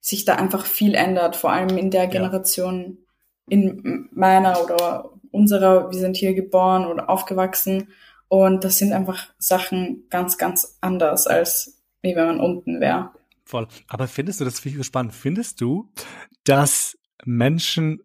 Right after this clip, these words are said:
Speaker 2: unten ein anderes Mindset mittlerweile entwickelt haben als Menschen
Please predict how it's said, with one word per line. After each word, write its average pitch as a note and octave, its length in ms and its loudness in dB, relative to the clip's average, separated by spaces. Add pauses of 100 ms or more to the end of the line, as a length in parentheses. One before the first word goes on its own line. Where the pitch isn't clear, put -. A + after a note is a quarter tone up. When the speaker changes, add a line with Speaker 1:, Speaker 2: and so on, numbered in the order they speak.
(160)
Speaker 2:
unten E3+ 720 2 (640)
ein D3+ 180 0
anderes D#3 440 2
Mindset C#3+ 420 0
mittlerweile D#3+ 400 2
entwickelt E3 440 -2
haben D#3 460 -2
als C3+ 260 -2
Menschen C#3+ 640 -2